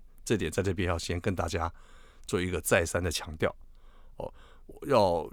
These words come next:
我觉得要够成熟的人，他能够控制酒精，而不是被酒精控制，这一点非常的重要，千万不要因小失大。但是我们知道，其实喝酒，酒这个事情在人类有史以来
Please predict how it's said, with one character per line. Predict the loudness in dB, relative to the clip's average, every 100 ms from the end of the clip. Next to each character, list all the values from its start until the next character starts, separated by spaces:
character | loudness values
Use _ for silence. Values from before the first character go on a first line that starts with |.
| -4
我 | 0
觉 | 4
得 | 6
要 | 6
够 | 6 4
成 | 4 2
熟 | 2 4
的 | 4
人， | 2 -2 -8 -14 -20 -4
他 | 0
能 | 2
够 | 2
控 | 2 0
制 | 0 -4
酒 | -6
精， | -8 -8 -8 -14 -20 -20 -20 -12
而 | -8 -4
不 | -2
是 |
被 | 0 0
酒 | -2 -6
精 | -4
控 | -4 -2 -4
制， | -6 -12 -4
这 | 0
一 | 0
点 | 0
非 | -2
常 | -2
的 | -2
重 | -2 -4
要， | -6 -10 -16 -20 -20 -18 -4
千 | 2
万 | 4 4
不 | 4
要 | 4 4
因 | 2
小 | -2 -4
失 | -8 -4
大。 | -4 -6 -16 -20 -20 -20 -20 -2
但 | 0
是 | 2
我 | 2
们 | 0
知 | 2 6
道， | 6
其 | 4
实 | -2 -2 -2 -8 -20 -20 -18 -16 -16 -20 -14
喝 | 2 2
酒， | 4 0 -2 0
酒 | 0 2
这 |
个 | 2
事 | 2 -2
情 | -2 0
在 | 4 4
人 | 4 2 4
类 | 4 4
有 | 2 0
史 | 0 -4
以 | -4
来 | -6 -10 -10